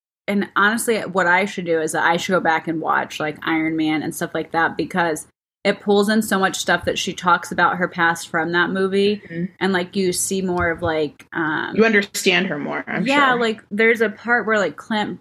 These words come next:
Speaker 1: and her bring up something that happened, I think, in, like, Budapest or something, like, and you find out what that is. And,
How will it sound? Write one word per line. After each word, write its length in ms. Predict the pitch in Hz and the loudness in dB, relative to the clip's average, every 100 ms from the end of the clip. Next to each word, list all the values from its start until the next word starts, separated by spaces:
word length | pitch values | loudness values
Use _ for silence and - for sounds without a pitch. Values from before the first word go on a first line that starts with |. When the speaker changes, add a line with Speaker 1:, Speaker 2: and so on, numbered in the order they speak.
| - | -4
Speaker 1:
and 180 | 190 180 | -2 2
her 180 | 196 185 | 2 2
bring 240 | 190 190 | 2 2
up 120 | 180 | 0
something 320 | - 196 190 180 | 0 0 0 0
that 100 | 170 | 2
happened, 300 | 180 175 175 | 2 2 -2
I 60 | |
think, 200 | 170 180 | -2 -4
in, 120 | 170 160 | -2 -4
like, 200 | 151 - | -8 -2
Budapest 580 | 175 175 185 185 - 185 | 0 0 0 0 0 -4
or 100 | 185 | 0
something, 500 | 180 190 190 175 170 | 0 0 -2 -2 0
like, 220 | 165 156 _ _ - - - | -2 -4 _ _ -20 -14 0
and 140 | 202 | 2
you 60 | 202 | 4
find 240 | 180 175 | 2 2
out 100 | 160 | 0
what 140 | 165 165 | -2 0
that 180 | 151 | 0
is. 520 | 170 175 175 170 170 - _ - _ _ - | 2 2 0 0 -4 -10 _ -20 _ _ -6
And, 480 | 170 175 175 - | -4 -2 -2 -4